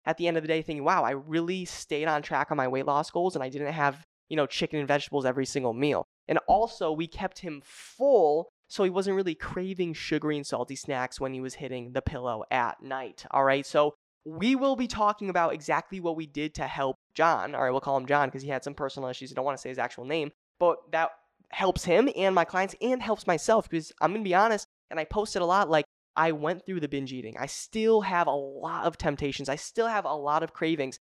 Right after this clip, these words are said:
My coach is pushing me really hard right now, and I'm gonna be lying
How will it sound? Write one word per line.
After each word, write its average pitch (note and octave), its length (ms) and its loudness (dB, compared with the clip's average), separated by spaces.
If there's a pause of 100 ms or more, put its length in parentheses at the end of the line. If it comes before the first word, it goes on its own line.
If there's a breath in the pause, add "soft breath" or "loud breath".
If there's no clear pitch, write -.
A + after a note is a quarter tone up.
(140)
My D#3 140 2
coach F#3+ 320 -2
is D#3+ 80 -6
pushing F3 280 -8
me D#3 100 -4
really D#3+ 240 -4
hard F3+ 200 -2
right D#3 160 2
now, C3 180 -2
and C3+ 80 -2
I'm C#3+ 80 -2
gonna E3+ 140 -4
be D3 140 -6
lying D#3 880 0